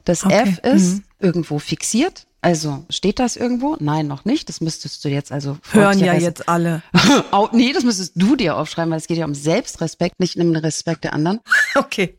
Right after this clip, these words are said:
Speaker 2: ich hab's mir hier aufgeschrieben.
Speaker 1: Ich bestätige hiermit, dass ich, Ildiko von Kürti, ab dem, hm, hm, hm, so und so vielten April für vier Wochen definitiv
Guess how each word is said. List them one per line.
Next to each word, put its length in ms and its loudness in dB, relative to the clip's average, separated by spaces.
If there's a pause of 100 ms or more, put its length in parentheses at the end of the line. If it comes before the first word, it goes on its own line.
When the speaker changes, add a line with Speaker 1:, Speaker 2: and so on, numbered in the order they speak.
(140)
Speaker 2:
ich 160 -4
hab's 240 -2
mir 100 4
hier 220 0
aufgeschrieben. 520 -4 (220)
Speaker 1:
Ich 420 4
bestätige 920 0 (140)
hiermit, 800 2 (180)
dass 340 2
ich, 360 2
Ildiko 320 0
von 180 -4
Kürti, 600 -2
ab 380 -2
dem, 300 0
hm, 20 -8
hm, 380 2
hm, 260 -2 (260)
so 140 -6
und 120 2
so 80 -4
vielten 380 -4
April 580 0 (240)
für 220 -2
vier 380 0
Wochen 420 -4 (180)
definitiv 1000 0